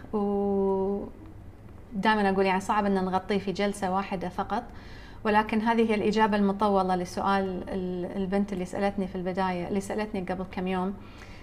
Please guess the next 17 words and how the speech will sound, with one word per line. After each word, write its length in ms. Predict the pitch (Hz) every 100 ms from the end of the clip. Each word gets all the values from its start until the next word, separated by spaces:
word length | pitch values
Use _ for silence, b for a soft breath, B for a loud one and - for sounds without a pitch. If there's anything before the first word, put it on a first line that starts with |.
| B B -
إن 160 | 208
أين 840 | 196 190 190 185 190 - - 220 220
أذهب 480 | - 214 220 196 180 - - - - -
في 240 | - 202 190
وقت 240 | 196 -
الخوف؟ 580 | 190 - 196 180 - - B B -
هل 160 | 320
أتجاهل 640 | - 214 202 220 226 226
الخوف، 420 | 208 202 - 247 294 - B B B
ولا 200 | 214 196
هل 340 | 202 196 196 190
أضحك 380 | 202 - 208
عليه، 380 | - 190 202 277 277
ولا 240 | 208 196
هل 400 | 190 190 190 185 -
أدخل 360 | 220 - 202
فيه؟ 320 | 190 - 240